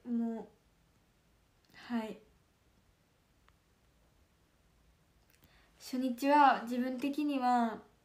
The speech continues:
うーん、その大きなミスが月曜日の動線とごめんねのちょっと指と当たっちゃったミス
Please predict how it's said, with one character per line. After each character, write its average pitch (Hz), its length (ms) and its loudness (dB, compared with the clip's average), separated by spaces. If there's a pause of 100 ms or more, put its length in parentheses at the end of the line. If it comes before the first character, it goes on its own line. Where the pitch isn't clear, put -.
(1600)
う - 20 -20
ー 262 40 -6
ん、 262 1500 -4 (880)
そ 269 160 -10
の 247 220 -2
大 285 80 0
き 294 120 -4
な 277 140 2
ミ 254 140 -6
ス 240 140 -4
が 240 460 4
月 247 300 -4
曜 262 220 4
日 233 120 0
の 220 140 -6
動 226 180 -4
線 233 300 -2
と 254 340 0
ご 240 80 0
め 240 160 6
ん 240 120 4
ね 247 100 0
の 233 160 2
ち 226 60 -8
ょ - 20 -16
っ - 60 -16
と - 100 -6
指 240 340 2
と 240 140 -2
当 233 80 -8
た 247 80 -6
っ 240 80 -6
ち - 120 -8
ゃ - 20 -2
っ 233 60 -6
た - 140 -12
ミ 226 160 -6
ス 226 360 -8